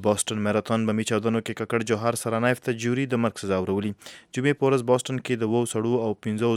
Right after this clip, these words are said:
زنانو دغه جیوري څوارلس ساعتو غور وروسته دغه سزا ورولي. جیوري دغه فیصله په متفقه توګه کړي.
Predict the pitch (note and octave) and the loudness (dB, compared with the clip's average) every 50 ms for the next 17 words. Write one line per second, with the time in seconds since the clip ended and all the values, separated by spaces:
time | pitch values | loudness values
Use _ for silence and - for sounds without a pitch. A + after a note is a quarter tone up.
0 | G#2+ A2+ G#2 G#2+ G#2 G#2+ A2+ A2+ A2 G#2 A2 G#2 G#2 G2 G2+ A#2+ B2 B2 B2 A2+ | 0 0 0 0 2 2 2 0 0 0 0 -2 -2 0 0 0 0 0 0 -2
1 | - - - - - _ - - - C#3+ D3 C#3+ C#3 C3+ B2+ - C#3 B2+ A#2+ - | -4 -6 -18 -20 -20 _ -8 0 4 4 6 6 4 2 0 0 0 -2 0 0
2 | C3 A2+ B2 B2 B2 A#2 A#2+ B2 - - A#2+ G2+ G#2 G2+ G2 F#2 - G2+ G#2 G2 | 0 2 4 4 4 4 0 -2 -2 -2 -4 -2 -2 -2 -2 -4 -4 -2 0 0
3 | F#2+ F#2+ G2 G2 G2 G2 G#2 G2 - - - - - - _ - G#2+ A#2+ B2 B2 | 0 0 -2 -4 -4 -4 -6 -10 -12 -18 -20 -20 -20 -20 _ -6 0 2 2 4
4 | B2+ A2+ A#2+ A#2 A#2 A2+ A2 A2+ - - A2+ C3 B2+ - A#2+ A#2 A2 - A#2 - | 4 2 2 2 2 2 0 -2 -4 -2 -2 -2 -4 -4 -4 -8 -6 -6 -6 -4
5 | A2+ G#2+ - A#2 A2+ - - G#2 G2 G2 F#2 - G#2+ G#2 G2 | -4 -4 -4 -4 -4 -4 -4 -4 -4 -4 -4 -4 -4 -6 -6